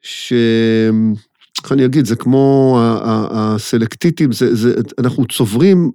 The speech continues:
המון המון חוויות קטנות שבסופו של דבר הופכות להיות משהו משמעותי, אבל טראומה היא בדרך כלל אירוע חד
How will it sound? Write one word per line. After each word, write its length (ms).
המון 260
המון 220
חוויות 380
קטנות 280
שבסופו 380
של 60
דבר 180
הופכות 400
להיות 240
משהו 260
משמעותי, 460
אבל 200
טראומה 600
היא 100
בדרך 420
כלל 220
אירוע 600
חד 520